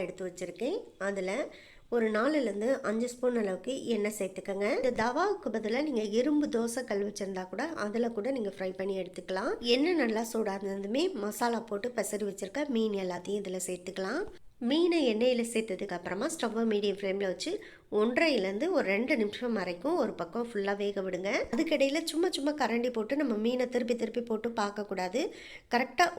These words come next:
ஒரு சைடு வேகிறதுக்கு ஒன்றரை நிமிஷத்துலேருந்து ரெண்டு நிமிஷம் வரைக்கும் எடுக்கும். அதனால அது வரைக்கும் வெயிட் பண்ணுங்க.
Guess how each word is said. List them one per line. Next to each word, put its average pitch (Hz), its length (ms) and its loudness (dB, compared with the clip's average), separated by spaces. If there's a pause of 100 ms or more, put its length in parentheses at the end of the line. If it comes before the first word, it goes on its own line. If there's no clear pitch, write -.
(120)
ஒரு 240 180 4
சைடு 254 320 4
வேகிறதுக்கு 233 440 2 (120)
ஒன்றரை 226 300 2
நிமிஷத்துலேருந்து 233 640 2
ரெண்டு 202 240 0
நிமிஷம் 220 260 0
வரைக்கும் 202 340 0
எடுக்கும். 180 340 -4 (400)
அதனால 202 280 0 (160)
அது 208 180 -2
வரைக்கும் 220 340 2
வெயிட் 202 220 -2
பண்ணுங்க. 202 260 0